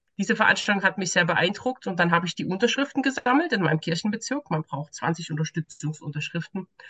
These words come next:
Und dann bin ich am Tag der Geburt meines ersten Sohnes, äh, bin ich gewählt worden in die Landessynode. Bin dann auch mit ihm im Kinderwagen zur ersten Synodalsitzung gegangen und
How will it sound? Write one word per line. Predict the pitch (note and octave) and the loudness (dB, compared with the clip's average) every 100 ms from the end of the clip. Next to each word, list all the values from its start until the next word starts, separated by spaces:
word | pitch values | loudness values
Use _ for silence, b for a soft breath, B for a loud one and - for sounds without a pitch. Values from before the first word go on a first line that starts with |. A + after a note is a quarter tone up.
| B B B _ - | B B B _ 0
Und | |
dann | D#3 F3 | 2 4
bin | G3 | 2
ich | G3+ | 2
am | F3+ - | 0 2
Tag | F#3 G#3+ A3+ | 6 8 6
der | G#3+ | 0
Geburt | G#3 E3+ B3 C#4+ C#4+ | -2 -2 0 0 2
meines | E3+ E3+ E3 | 4 4 2
ersten | - - E3 | 0 0 -4
Sohnes, | E3 E3 F#3 F3 - - - | -2 0 0 0 -4 -16 -6
äh, | D#3 D#3 D3+ - | -2 0 -2 -4
bin | F3 | -2
ich | E3+ - | -2 0
gewählt | F3 E3 F#3+ - | 0 2 0 -4
worden | D3 D3 | -6 -4
in | D#3 | -2
die | D3+ | -2
Landessynode. | C#3+ D3 D#3+ - D#3+ D#3 D#3+ E3 D#3 - _ b b b _ - | -2 0 0 2 2 6 6 6 2 -2 _ b b b _ 0
Bin | D#3+ | 4
dann | D#3+ E2 | 4 2
auch | D3 D#3 - | 0 -2 -2
mit | E3 D#3 | -2 0
ihm | - E3+ E3+ D#3 - | 2 4 6 4 0
im | - D#3+ | -6 -6
Kinderwagen | - A#3+ A3+ F3 F3 E3+ E3 | 2 4 6 6 4 4 0
zur | - E3+ | -4 -4
ersten | E3 D#3+ | -4 -2
Synodalsitzung | E3 D#3 F3 G#3+ G#3 F#3+ F#3+ | 0 2 6 6 4 -6 -6
gegangen | E3+ D#3+ F3 F3+ | -2 4 4 4
und | D#3+ | 0